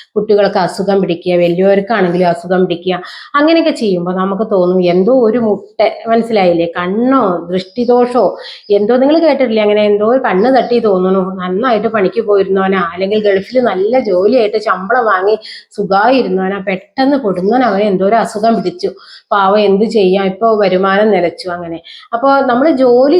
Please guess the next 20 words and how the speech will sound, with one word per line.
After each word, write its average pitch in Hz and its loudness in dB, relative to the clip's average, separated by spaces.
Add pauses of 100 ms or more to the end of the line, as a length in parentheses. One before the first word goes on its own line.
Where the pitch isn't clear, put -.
ചെയ്യണമെങ്കിൽ 226 0 (120)
നമ്മളെ 190 -2
വീട്ടിലേക്ക് 208 -2
ഒരു 208 -2
പോസിറ്റീവ് 202 -2
എനർജി 180 -4
വേണം 175 -6
അല്ലേ? 185 -2
നമുക്ക് 185 -8 (100)
തോന്നണം, 185 2 (340)
ജോലി 220 2 (100)
ചെയ്യാൻ 220 2 (100)
കൃത്യമായിട്ട് 220 -2 (100)
പോവാൻ 220 0 (160)
തോന്നുന്നെ 247 2
വേണം. 165 -4 (340)
പിന്നെ 226 -2
അതുപോലെ 269 2
തന്നെ 269 2 (100)
ജോലി 196 0